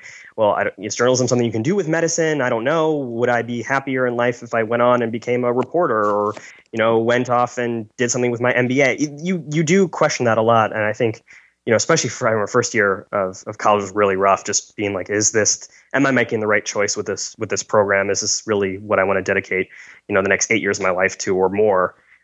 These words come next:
Um, yeah, I would say that. But I think, you know, having, speaking to, to, you know, your, your upperclassmen colleagues, speaking to your pre-med advisors, speaking to family and friends, I think is very helpful in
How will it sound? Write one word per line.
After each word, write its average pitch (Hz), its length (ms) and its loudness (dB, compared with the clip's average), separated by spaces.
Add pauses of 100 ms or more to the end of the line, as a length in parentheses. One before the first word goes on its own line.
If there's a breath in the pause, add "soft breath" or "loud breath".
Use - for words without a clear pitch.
(120)
Um, 90 280 -2
yeah, 135 240 2
I 101 80 4
would 107 140 2
say 110 140 0
that. 95 300 0
But 127 140 2
I 127 80 2
think, 147 320 0
you 131 80 0
know, 117 120 2
having, 131 480 0 (260)
speaking 170 460 0
to, 120 420 0
to, 110 380 -4 (760 soft breath)
you 82 100 -10
know, 57 260 -10
your, 123 260 2
your 117 180 6
upperclassmen 120 680 0
colleagues, 113 400 0
speaking 120 260 -4
to - 20 0
your 113 80 -2
pre-med 117 280 0
advisors, 107 580 2
speaking 107 360 -4
to 107 100 2
family 104 300 0
and 101 80 -4
friends, 98 280 2
I 101 60 -2
think 101 140 -2
is 95 100 -6 (200)
very 110 260 2
helpful 98 460 2
in 92 120 -2